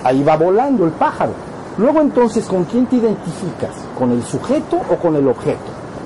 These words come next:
Te identificas con el sujeto. Yo soy el sujeto que me doy cuenta de que vuela el pájaro. Entonces, yo no soy el objeto percibido,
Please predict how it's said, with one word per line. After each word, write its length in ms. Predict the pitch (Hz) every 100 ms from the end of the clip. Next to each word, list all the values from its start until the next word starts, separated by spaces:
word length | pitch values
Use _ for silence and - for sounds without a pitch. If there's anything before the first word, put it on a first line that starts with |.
| -
Te 80 | 226
identificas 640 | 143 110 127 127 - 113
con 160 | 123 127
el 100 | 139
sujeto. 540 | 190 - 349 381 - - - - 156 - -
Yo 180 | 139 190
soy 320 | - 208 196
el 120 | 190 170
sujeto 680 | - 160 226 262 - 156 151
que 80 |
me 160 | 123 120
doy 180 | 120 131 135
cuenta 580 | 175 226 202 135 135 127 - - - - - - - 127
de 120 | 143
que 120 | -
vuela 360 | 120 110 117 117
el 80 | 127
pájaro. 540 | - 262 262 151 107 90 - - - - - - - -
Entonces, 560 | 202 147 139 139 190 - - - - - - - 120
yo 120 | 120
no 120 | 147
soy 260 | 156 160 170
el 100 | 165
objeto 460 | 110 - 113 127
percibido, 720 | 120 139 139 - 175 254 185